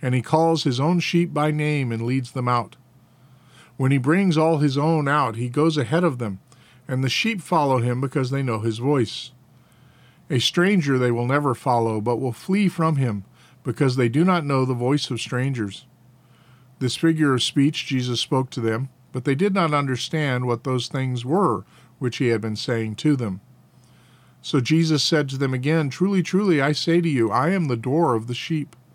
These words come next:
All who come before me are thieves and robbers, but the sheep did not hear them. I am the door. If anyone enters through me, he will be saved, and will go in and out and find pasture.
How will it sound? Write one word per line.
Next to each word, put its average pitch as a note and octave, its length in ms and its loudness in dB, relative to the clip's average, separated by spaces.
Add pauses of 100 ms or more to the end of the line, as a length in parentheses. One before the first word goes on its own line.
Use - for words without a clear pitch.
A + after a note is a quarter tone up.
(580)
All C3+ 280 2
who B2+ 120 4
come C3+ 280 0
before D3 400 0
me B2 200 0
are A#2 220 -2
thieves C3+ 500 0
and A2 160 -4
robbers, C3 520 0 (320)
but A#2+ 140 -6
the B2 100 -4
sheep A3+ 420 -2
did B2 140 -4
not A#2 220 -2
hear D3 200 2
them. G#2+ 240 -4 (760)
I A#2+ 160 0
am A#2 120 0
the A2+ 100 -4
door. A#2+ 460 0 (380)
If A2 160 -4
anyone C#3 380 0
enters C3+ 340 -2
through F3+ 260 0
me, C3 380 -2
he D#3+ 120 -2
will D#3 140 2
be D3+ 140 0
saved, C3+ 600 0
and A#2+ 180 -6
will A#2 120 0
go D3 240 2
in D#3 240 2
and B2 120 -2
out C3 280 0
and A2+ 140 -6
find C#3 220 -2
pasture. C#3 560 -4